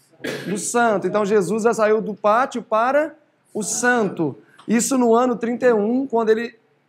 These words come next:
ascendeu da terra ao céu. E aí nós avançamos aqui, igreja de Esmirna, igreja de Tiatira, igreja, perdão, de Esmirna, Pérgamo, demos uma passadinha em Tiatira,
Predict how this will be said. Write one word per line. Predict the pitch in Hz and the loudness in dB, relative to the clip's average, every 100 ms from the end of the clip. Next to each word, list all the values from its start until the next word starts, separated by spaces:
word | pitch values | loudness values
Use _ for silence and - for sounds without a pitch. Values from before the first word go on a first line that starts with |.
| _ _ _ | _ _ _
ascendeu | 202 196 240 220 196 202 | -2 -2 -2 -2 0 2
da | 202 | 0
terra | 202 208 226 240 285 311 - _ _ _ _ _ | 0 -2 0 0 0 -2 -8 _ _ _ _ _
ao | 196 233 | 0 0
céu. | - - 233 190 135 - _ _ _ _ _ _ - | -2 -2 0 2 0 -8 _ _ _ _ _ _ -2
E | 202 | 2
aí | 214 | 2
nós | 247 240 | 2 2
avançamos | 233 220 226 226 233 214 | 2 0 -2 -2 -2 0
aqui, | 226 226 | 0 0
igreja | 277 202 196 202 | -2 2 4 2
de | 202 | 0
Esmirna, | 196 220 262 277 240 | -2 0 0 2 2
igreja | 175 180 175 | 2 0 0
de | 185 | -4
Tiatira, | - 202 196 - 269 277 277 - - _ _ _ | -2 -2 -2 -4 -2 0 0 -2 -20 _ _ _
igreja, | - 160 196 180 196 170 | -6 2 4 4 4 2
perdão, | - - 208 180 170 | -4 -6 -2 -2 -2
de | 160 - | -6 -2
Esmirna, | 202 165 247 247 196 | -2 0 -4 -4 -6
Pérgamo, | 185 226 247 247 254 247 247 _ | -4 -2 -2 -2 -2 -4 -8 _
demos | 185 190 | -6 -4
uma | 190 | -4
passadinha | 190 196 190 151 196 | -4 -2 -4 -2 -4
em | |
Tiatira, | 185 196 196 - 254 294 302 | -2 -2 -2 -2 0 0 -2